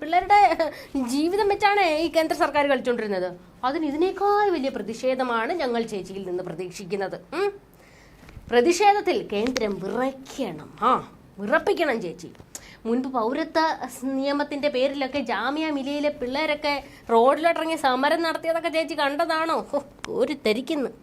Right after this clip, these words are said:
അവരെ ഓർത്താണ് എനിക്ക് അഭിമാനം. അമ്മാതിരി സമരമുറകൾ ചേച്ചി പുറത്തെടുക്കണം. നിങ്ങളിത് ഒരുമാതിരി പോലീസുകാരുമായിട്ട് ഒത്തു കളിച്ചോണ്ട്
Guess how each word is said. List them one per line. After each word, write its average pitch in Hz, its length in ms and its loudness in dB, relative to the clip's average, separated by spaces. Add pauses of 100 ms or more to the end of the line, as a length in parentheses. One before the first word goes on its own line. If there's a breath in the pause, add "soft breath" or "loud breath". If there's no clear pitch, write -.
(420 loud breath)
അവരെ 269 340 0
ഓർത്താണ് 262 300 -4
എനിക്ക് 185 200 -6
അഭിമാനം. 165 480 -10 (400 loud breath)
അമ്മാതിരി 370 500 2
സമരമുറകൾ 311 580 2 (100)
ചേച്ചി 262 160 4
പുറത്തെടുക്കണം. 190 580 -4 (460)
നിങ്ങളിത് 339 480 4
ഒരുമാതിരി 277 720 4
പോലീസുകാരുമായിട്ട് 247 1040 0
ഒത്തു 214 220 -2
കളിച്ചോണ്ട് 202 560 -2